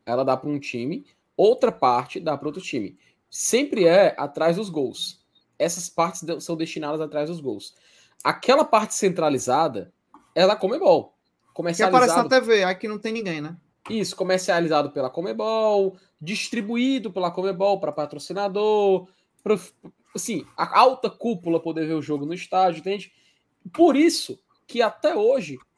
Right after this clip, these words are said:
Speaker 1: foi um fracasso a final única. Por isso que até hoje, se você pegar uma imagem do jogo do Atlético Paranaense com o Bragantino, meu amigo, é vergonhoso. É vergonhoso.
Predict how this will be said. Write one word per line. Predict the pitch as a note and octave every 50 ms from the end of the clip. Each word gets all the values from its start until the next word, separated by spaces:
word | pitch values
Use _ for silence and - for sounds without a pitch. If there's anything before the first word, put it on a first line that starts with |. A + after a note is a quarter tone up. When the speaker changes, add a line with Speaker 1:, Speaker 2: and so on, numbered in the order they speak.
| _ _
Speaker 1:
foi | - - - - G#3+ G#3+ A3+ C4+
um | E4 D4
fracasso | - - - E4 F#4+ - - - C#4 C#4+ D#4 C#4+ - - - G3
a | F3
final | - - E3 D#3 D3 C3+ B2
única. | A#2 G#2+ F#2+ F#2 _ _ - _ _ _ _ _ _ _ _ _ _ _
Por | - D4 C#4 C#4+
isso | E4 - -
que | - D4+
até | C#4+ C#4+ B3 G3
hoje, | F3 F3+ G#3+ B3+ C#4 A#3+ E3+ C3+ - - _ _ _ _ _
se | - B3
você | A3+ B3 A#3 - C#4+
pegar | C#4+ F4+ D#4 B3+ B3 B3
uma | B3
imagem | B3 A#3 G3 F3+ E3+ D#3+ D3 C#3 B2 B2+ A#2+ A#2+ C#3+
do | D#3 F#3+ F#3+
jogo | D#3+ E3 F3+ F3+ F3 F3+
do | E3 F3
Atlético | E3+ D#3+ D#3 - _ F3 F3 G#3 C4 C#4+ - D#4 -
Paranaense | - B3+ A#3+ B3 A3+ A3 G#3 F3 E3 D#3 - E3 -
com | E3+ E3
o |
Bragantino, | D#3 D#3+ D#3 D3 C#3+ C#3 C3+ - - A3 B3 A#3 F3+ - - _ _ _ _ _ _ _
meu | - C4 D4
amigo, | C4+ B3+ D4 D#4 C4 B3 - -
é | C#4 D#4+ D4
vergonhoso. | G#3+ F#3+ A#3+ D4 C#4 A3+ G3 C#4+ C4+ D4+ G#3+ A3+ B3 B3 G#3+ - - G#2+ - _ _ _ _ _ _ _ _ _ _ _ -
É | - A#3+
vergonhoso. | A3 A#3+ B3+ B3 C#4 D#4 C4+ A3+ A#3 A3+ G3 - - _ _